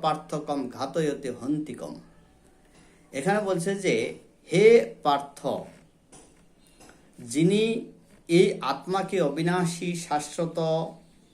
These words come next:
জন্মরহিত ও অক্ষয় বলে জানেন, তিনি কিভাবে কাউকে হত্যা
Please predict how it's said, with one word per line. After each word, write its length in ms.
জন্মরহিত 840
ও 100
অক্ষয় 480
বলে 260
জানেন, 400
তিনি 280
কিভাবে 520
কাউকে 440
হত্যা 800